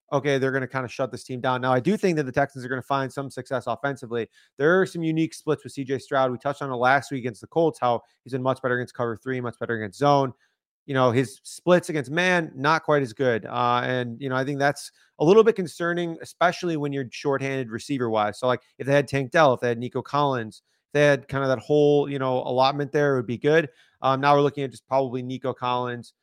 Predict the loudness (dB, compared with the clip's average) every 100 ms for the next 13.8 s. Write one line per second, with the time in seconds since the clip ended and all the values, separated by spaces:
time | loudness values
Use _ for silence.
0 | _ _ _ 6 6 6 2 4 0 -6
1 | -8 -6 -4 -4 -4 -6 _ 0 2 2
2 | -2 -2 -4 -10 -8 -6 -4 -4 -6 -6
3 | -2 -2 -2 -6 -6 -4 -6 _ _ _
4 | 0 0 _ _ _ _ _ 4 6 2
5 | 2 2 0 -2 -2 2 4 4 4 2
6 | 2 -2 -4 -4 -6 0 0 0 -2 -2
7 | 0 -4 -2 2 4 4 4 4 2 0
8 | _ _ _ 4 4 2 -2 2 2 4
9 | 2 4 4 2 0 -4 -4 -2 0 2
10 | 0 -2 -2 -2 -4 _ -6 -4 -2 -2
11 | 0 2 0 0 -2 -4 -4 -6 -2 0
12 | 0 -2 -4 -6 -4 -4 -4 -6 -4 -2
13 | -2 0 2 2 -2 -2 2 0